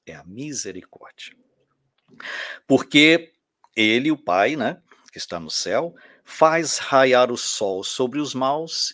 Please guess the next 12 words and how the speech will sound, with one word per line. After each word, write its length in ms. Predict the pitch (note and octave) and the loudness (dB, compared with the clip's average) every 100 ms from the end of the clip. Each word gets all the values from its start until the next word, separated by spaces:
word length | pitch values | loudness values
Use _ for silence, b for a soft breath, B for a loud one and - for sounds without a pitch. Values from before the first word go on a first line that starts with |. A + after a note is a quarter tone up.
| - | -12
e 80 | |
bons 720 | D#3 A2+ B2 G#2+ - - - - | -8 -6 -6 -8 -8 -8 -10 -12
e 120 | B2 | -6
derrama 360 | A#2+ B2 A#2+ | -6 -6 -8
chuva 380 | G#2+ - B2 A2+ | -8 -10 -12 -14
sobre 320 | G#2+ G#2+ G2 | -12 -12 -14
justos 600 | F#2 - C#3 D3+ - A2+ A2+ | -16 -16 -16 -18 -16 -18 -16
e 80 | |
injustos. 880 | A2 G2+ - D#2 - - - - - _ b b b b b b | -16 -16 -18 -18 -20 -18 -18 -18 -20 _ b b b b b b
Porque 300 | - A#2+ C3 B2 _ _ | -14 -8 -6 -6 _ _
todos 560 | A#2+ A#2+ A#2+ C#3+ D3 G#2+ | -6 -4 -8 -10 -10 -8
eles, 600 | A2+ B2 E2 - - | -10 -10 -12 -12 -12